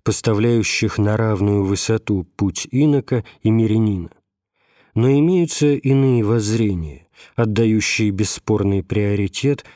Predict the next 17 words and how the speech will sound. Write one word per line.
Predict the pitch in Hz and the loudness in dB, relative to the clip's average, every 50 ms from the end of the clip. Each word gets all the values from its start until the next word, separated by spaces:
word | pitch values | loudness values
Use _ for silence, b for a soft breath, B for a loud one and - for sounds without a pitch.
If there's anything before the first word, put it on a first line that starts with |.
| B B B | B B B
жизни | 104 87 98 127 160 151 131 135 135 131 | -4 0 0 2 0 2 2 2 2 2
в | 117 110 | 2 0
удалённости | 117 113 104 110 101 98 113 123 123 120 113 110 98 - - - | 0 0 2 0 2 2 2 2 2 2 2 0 -2 -2 -2 -2
от | 113 110 104 - | 0 0 0 0
мира. | 110 104 98 92 85 - - _ _ _ _ _ b b b b b b | 0 0 -2 -4 -6 -10 -16 _ _ _ _ _ b b b b b b
Это | b 123 117 - 123 | b -2 0 2 2
мысли | 117 117 120 113 101 - - 104 101 | 2 2 2 0 0 -2 -2 0 0
и | 98 92 | 0 -2
чувства | - - - 147 143 - - - 127 127 117 B B B B | -2 -2 -2 -2 -2 -4 -4 -2 -2 -2 -2 B B B B
приверженцев | - 127 113 107 95 98 117 135 123 113 104 113 113 107 - - 117 101 - - - | -2 0 0 2 2 2 0 0 0 0 0 0 0 0 -2 -2 -4 -4 -4 -4 -2
монашеского | 113 110 110 104 104 107 107 101 - - 85 - - 104 92 95 92 | 0 2 2 2 2 0 0 -2 -4 -4 -6 -4 -2 -2 -2 -2 -2
пути. | - - 107 101 - - 90 80 - _ _ _ _ _ _ _ _ _ _ _ _ | -4 -4 -6 -4 -6 -8 -10 -10 -12 _ _ _ _ _ _ _ _ _ _ _ _
Это | - 127 135 117 - 147 151 | -4 -2 -2 0 2 2 0
от | 151 147 165 | 0 2 2
них | 170 160 139 - | 2 2 2 0
мы | - 107 104 | 0 -2 -2
слышим. | - - 113 107 95 85 - - - | -2 -2 -2 -4 -4 -4 -6 -8 -10